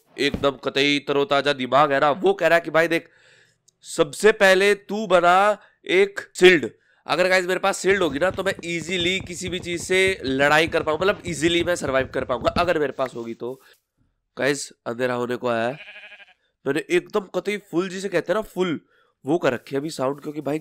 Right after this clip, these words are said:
गलती से भी वो नहीं होना चाहिए। खाने का जुगाड़ करना है यार, खाना, खाना जरूरी है। बकरी मिली,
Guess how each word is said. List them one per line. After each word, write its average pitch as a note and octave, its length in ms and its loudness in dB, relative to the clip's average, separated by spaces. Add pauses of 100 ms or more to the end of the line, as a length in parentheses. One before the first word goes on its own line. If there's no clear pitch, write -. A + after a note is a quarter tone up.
गलती C3+ 300 -6
से D3 140 -12
भी D3 140 -6 (180)
वो B2 200 -8
नहीं B2+ 140 -6
होना A2+ 180 -6
चाहिए। D3 260 -10 (500)
खाने C#3 320 -6
का D#3+ 100 -6
जुगाड़ C#3 320 -4
करना A2 340 -10
है A2 60 -10
यार, A#2 220 -10 (100)
खाना, B2+ 380 -8 (100)
खाना C#3 320 -8
जरूरी A2+ 400 -10
है। A2+ 120 -10 (920)
बकरी B2 260 -8
मिली, A#2 180 -6